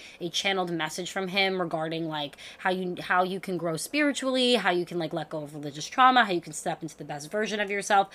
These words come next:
They tend to be, like, really positive and uplifting and really help,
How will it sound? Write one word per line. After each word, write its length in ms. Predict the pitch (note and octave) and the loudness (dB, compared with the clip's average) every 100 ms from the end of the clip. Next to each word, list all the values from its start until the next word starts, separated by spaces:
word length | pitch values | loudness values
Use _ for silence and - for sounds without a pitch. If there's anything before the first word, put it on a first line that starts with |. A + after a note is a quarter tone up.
| - | -6
They 100 | G#3+ | -4
tend 200 | G3+ G#3 | 0 -2
to 40 | F3+ | 0
be, 80 | A3 | 0
like, 160 | G3 | 0
really 200 | F3+ F#3 | 0 -2
positive 500 | - F3 E3+ E3+ E3+ | -2 -2 -2 -2 -4
and 180 | F3 E3 | -2 -2
uplifting 580 | E3+ E3+ E3 D3+ F#3+ G#3 | -6 -6 -6 -6 -4 -2
and 80 | F3+ | -2
really 160 | E3+ D#3+ | -2 -4
help, 400 | - E3 D#3+ | -4 -6 -6